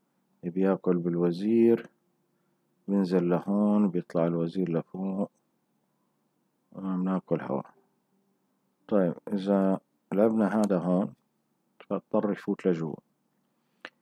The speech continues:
اضطر يفوت لجوا. طيب، إذا هلأ أكلنا القلعة، بياكل بالوزير، ما استفدنا شي.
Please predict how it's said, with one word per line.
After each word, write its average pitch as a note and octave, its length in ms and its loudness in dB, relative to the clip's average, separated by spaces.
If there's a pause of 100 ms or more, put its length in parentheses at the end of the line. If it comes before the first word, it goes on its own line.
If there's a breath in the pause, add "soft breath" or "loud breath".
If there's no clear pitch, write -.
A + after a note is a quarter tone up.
(500)
اضطر G2+ 460 0
يفوت F#2+ 420 -2
لجوا. D2+ 380 -4
طيب، G2 360 4 (1300)
إذا G2 360 0
هلأ F#2+ 340 2 (100)
أكلنا A2+ 420 2
القلعة، G2 680 2 (120)
بياكل G2+ 380 -2
بالوزير، F2 840 0 (1500)
ما G2+ 100 -6
استفدنا D#2+ 560 -6
شي. - 180 -16